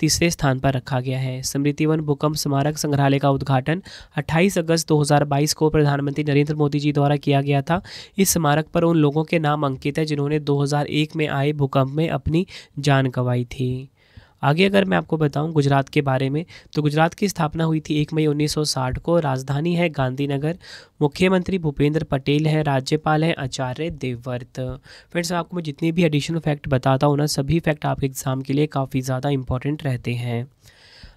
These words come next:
अगला क्वेश्चन है हमारा, विश्व मरुस्थलीकरण एवं सूखा रोकथाम दिवस दो हज़ार चौबीस कब मनाया गया है? राइट आंसर हो जाता है इस क्वेश्चन का हमारा ऑप्शन डी, सत्रह जून को।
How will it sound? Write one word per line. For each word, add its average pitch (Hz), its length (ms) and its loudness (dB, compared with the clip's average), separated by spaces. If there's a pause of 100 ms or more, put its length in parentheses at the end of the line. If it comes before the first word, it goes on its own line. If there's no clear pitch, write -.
अगला 139 220 0
क्वेश्चन 143 340 -2
है 156 60 4
हमारा, 147 340 0 (440)
विश्व 185 380 4
मरुस्थलीकरण 160 1000 4
एवं 151 340 2
सूखा 156 460 2
रोकथाम 156 540 2
दिवस 139 420 4
दो 143 160 6
हज़ार 143 260 4
चौबीस 127 440 2
कब 147 220 0
मनाया 127 360 -2
गया 123 200 -6
है? 123 220 -8 (580)
राइट 175 220 0
आंसर 151 300 -2
हो 143 80 -4
जाता 139 300 -4
है 156 40 0
इस 151 80 -6
क्वेश्चन 147 380 -4
का 160 100 -2
हमारा 139 340 -6 (160)
ऑप्शन 165 440 0
डी, 151 200 2 (340)
सत्रह 165 460 2
जून 131 400 -2
को। 127 360 -6